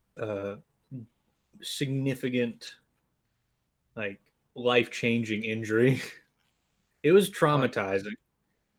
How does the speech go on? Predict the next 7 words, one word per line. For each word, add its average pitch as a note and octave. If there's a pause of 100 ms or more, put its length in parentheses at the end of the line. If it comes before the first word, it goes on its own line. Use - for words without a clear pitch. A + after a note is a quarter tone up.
(340)
It B2+
wasn't E3+
damaging A2
as G#2+
much A2+
as G#2
the, A2